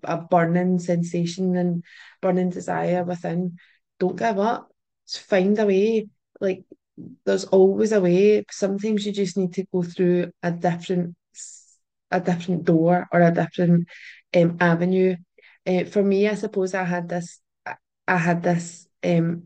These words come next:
expectation of what I wanted it to look like, and that wasn't something that was available where I am.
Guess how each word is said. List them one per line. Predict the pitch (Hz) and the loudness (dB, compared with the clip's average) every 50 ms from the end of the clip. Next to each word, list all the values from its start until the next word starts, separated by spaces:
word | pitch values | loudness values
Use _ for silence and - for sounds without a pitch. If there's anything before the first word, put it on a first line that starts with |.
| _ _ - | _ _ 0
expectation | 185 185 - - - - 175 - - - 175 175 170 175 | 0 0 -2 -2 -2 -2 -2 0 0 0 2 2 2 2
of | 180 170 170 | 0 0 0
what | 170 175 165 | 0 0 0
I | |
wanted | 160 156 165 170 170 170 175 - | 0 2 2 2 2 2 0 -4
it | 170 - | -6 -6
to | - 175 | -2 -2
look | 175 170 170 180 | 0 0 0 0
like, | 196 196 196 202 202 - _ _ - - - - - - - _ _ _ _ - | 0 0 0 -2 -4 -8 _ _ -20 -20 -20 -20 -20 -20 -20 _ _ _ _ -2
and | 196 185 180 175 175 175 175 175 175 175 170 - - _ _ _ _ _ _ _ _ _ _ _ _ _ _ _ _ _ _ _ _ _ _ _ _ _ _ _ _ _ _ _ _ _ _ _ _ _ _ _ _ _ _ _ _ _ _ _ - | 0 2 4 4 4 4 4 2 2 0 -2 -6 -12 _ _ _ _ _ _ _ _ _ _ _ _ _ _ _ _ _ _ _ _ _ _ _ _ _ _ _ _ _ _ _ _ _ _ _ _ _ _ _ _ _ _ _ _ _ _ _ -8
that | 185 180 202 190 - - - | -4 -2 -2 -2 -2 -4 -2
wasn't | 185 202 208 196 208 202 202 | 2 2 2 2 2 -2 -4
something | - 185 180 170 - 185 175 | -4 -6 -6 -4 -2 -2 0
that | 170 165 | 0 0
was | 170 175 | 0 -2
available | 170 165 170 165 160 165 170 170 185 190 185 180 | -2 0 0 -2 -2 -2 -2 -4 -4 -4 -2 -2
where | 190 185 180 | -2 0 0
I | 180 180 180 - 180 180 | 0 -2 -2 -2 -4 -4
am. | 180 180 175 170 170 | -2 -2 -2 -2 -4